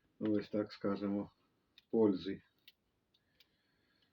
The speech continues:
Ось. Ось так. І горький перчик, пару кусочків, теж на дно. Ось так, раз, все на дно.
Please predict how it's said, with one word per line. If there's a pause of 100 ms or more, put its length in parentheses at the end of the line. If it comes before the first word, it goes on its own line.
(540)
Ось. (1400)
Ось
так. (400)
І (800)
горький
перчик,
пару
кусочків,
теж
на
дно. (4000)
Ось
так,
раз,
все
на
дно.